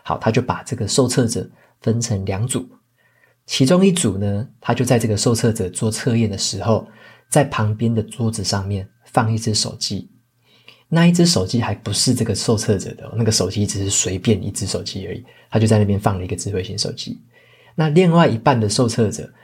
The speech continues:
他们则是在这个旁边放了一本纸本的笔记本，就只是这样两个这样的差异而已。结果你猜应该也知道结论哦，这个实验的结果就是，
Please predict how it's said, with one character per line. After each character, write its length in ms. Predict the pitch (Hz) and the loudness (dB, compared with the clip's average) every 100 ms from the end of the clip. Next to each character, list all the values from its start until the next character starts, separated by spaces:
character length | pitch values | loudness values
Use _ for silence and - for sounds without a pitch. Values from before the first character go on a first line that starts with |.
| - _ | -20 _
他 120 | 143 | 2
们 140 | 139 | 2
则 160 | 107 101 | 2 -2
是 180 | 98 110 | -2 0
在 160 | 113 | 0
这 140 | 101 104 | 0 -2
个 60 | |
旁 200 | - 98 | -6 -8
边 240 | 95 104 98 | -2 -2 -2
放 260 | - 127 107 | 0 0 2
了 80 | 98 | -2
一 100 | 127 | -6
本 280 | - 90 107 | -6 -8 -6
纸 240 | - 104 113 | -6 -2 0
本 180 | 113 98 | -2 -6
的 80 | 104 | -12
笔 160 | - | -16
记 180 | - 110 | -8 -6
本， 180 | - - - _ _ _ _ | -6 -10 -18 _ _ _ _
就 100 | 160 | 0
只 100 | 147 | 2
是 120 | 98 | 2
这 100 | 113 | 4
样 160 | 113 110 | 4 2
两 180 | - 104 | -4 -10
个 140 | 92 | -10
这 80 | 92 | -4
样 80 | 101 | -4
的 40 | 95 | -4
差 300 | - 98 95 | -6 -6 -6
异 140 | 98 | -6
而 100 | 98 | -8
已。 100 | 95 - _ _ _ _ - | -12 -14 _ _ _ _ 0
结 100 | 131 | 4
果 220 | 131 101 | 4 2
你 240 | 98 95 | -2 -6
猜 260 | 85 - 113 | -6 0 0
应 80 | 117 | 2
该 120 | 117 | 0
也 80 | 98 | 0
知 80 | |
道 100 | 101 | -4
结 240 | 98 - 95 | -4 -10 -2
论 160 | 110 | -2
哦， 160 | 101 - - _ - _ | -2 -12 -18 _ -20 _
这 100 | 156 | 2
个 260 | 147 123 - | 2 2 -2
实 200 | - - | -4 2
验 120 | 143 | 2
的 80 | 131 | 2
结 300 | 117 - 110 | -4 -4 -4
果 180 | - 104 | -2 -4
就 120 | 98 | -2
是， 300 | 98 110 98 | -2 -2 -4